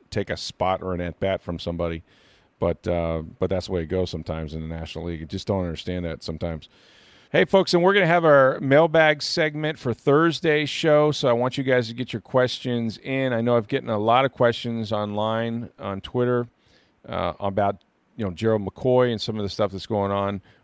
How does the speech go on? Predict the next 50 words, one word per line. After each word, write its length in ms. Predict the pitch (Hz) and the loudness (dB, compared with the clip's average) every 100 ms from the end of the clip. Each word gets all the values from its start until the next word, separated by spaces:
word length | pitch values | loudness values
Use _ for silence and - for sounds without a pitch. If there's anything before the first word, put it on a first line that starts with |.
| - | -6
with 160 | 110 | -4
the 80 | 110 | -2
Buccaneers 760 | 92 104 - 95 107 113 110 - | -2 -2 -2 -6 -2 0 -2 -4
and, 160 | 90 - | -10 -10
and 160 | 95 | -10
all 220 | - 101 | -2 -2
their 280 | 98 104 107 | 2 0 0
situation 640 | - 117 - 104 107 - 101 | -4 -8 -4 -2 -2 -4 -4
there 240 | 101 101 | -2 -2
with 160 | 92 - | -4 -6
Bruce 220 | 98 - | -6 -2
Arians. 360 | 107 107 107 | -2 -2 -4
So, 300 | - 104 98 - _ _ _ - | -2 0 0 -4 _ _ _ -16
uh, 60 | - | -10
you 180 | - 110 | -6 -2
can 320 | 120 107 117 | -2 -2 -4
hit 260 | - 127 | -4 0
us 140 | 180 - | 2 2
up 160 | - | 2
on 140 | 113 107 | 0 -2
Twitter. 240 | - 117 | 0 2
The 80 | 104 | 4
way 100 | 113 | 2
you 80 | 113 | 0
do 160 | 110 | 0
this 160 | 107 95 | 0 -2
is 160 | 101 - | -8 -8
just 160 | 110 | -8
send 160 | - 135 | -6 -6
us 140 | 113 | -6
a 60 | 110 | -2
question 420 | 104 104 - 98 | 0 0 -2 -6
on 100 | 92 | -6
Twitter 340 | - 104 95 95 | -4 -2 -2 -2
at 260 | 98 104 _ - | -2 -2 _ -18
Sports 360 | - 110 101 | -4 -2 -2
Day 140 | 104 101 | -4 -6
T 240 | - 107 | -6 -6
B. 240 | 98 110 | -2 -2
You 100 | 113 | -4
can 140 | 104 92 | -6 -8
reach 180 | 95 - | -8 -6
me 80 | |
on 120 | 98 90 | -6 -4
Twitter 280 | 104 92 | -2 -2
at 240 | 87 95 - | -2 -4 -4
N 120 | 95 | -6
F 120 | 95 | -2
L 100 | 95 | -2
Stroud, 420 | 92 95 95 92 | -2 0 0 0